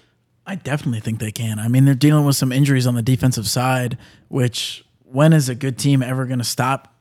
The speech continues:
having that issue? Like, I saw it with the Bills last year. I was big on the Bills last year. And now it's starting to happen early on with the Eagles. I agree that their offense has not been as dominant,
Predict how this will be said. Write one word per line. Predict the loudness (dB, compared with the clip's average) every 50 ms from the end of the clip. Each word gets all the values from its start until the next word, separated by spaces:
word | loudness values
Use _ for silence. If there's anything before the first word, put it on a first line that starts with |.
| _ -8
having | -4 -4 -4 -2 -4 -6
that | -6 -8 -6 -4 -4
issue? | -4 -4 -4 -8 -12 -16 -20 _ _ _ -10
Like, | -8 -4 -2
I | -2
saw | -2 2 2 4 4
it | 4 2
with | 0 0
the | 2
Bills | 2 4 4 2 2 0
last | 0 2 2 2 2 0
year. | -6 -6
I | -6
was | -2 2
big | 2 4 4 2
on | 0 -2
the | -4 -4
Bills | -6 -8 -8 -10 -12 -14
last | -14 -14 -14 -14 -14
year. | -14 -16 -16 -20 _ -20 -20 _ _ _ 0
And | 2 2
now | 2 2 2
it's | 0
starting | 0 2 2 2 2 2
to | 0 2
happen | 2 2 2 2 0 0
early | 0 -2 -2 -2 -2
on | -2 0 0 -2
with | -2
the | -4 -6
Eagles. | -2 0 0 0 0 -2 -4 -6 -8 -10 -12 -18 -20 -20 -10 -2
I | 2 4
agree | 4 4 4 6 6 6
that | 8 6 6
their | 6 6 6
offense | 8 6 6 6 4 0 0 0
has | -2 0
not | 0 2 2 2 4
been | 4 4 4
as | 4 0 -2 -4 -4
dominant, | -4 -2 0 2 2 4 4 4 2 0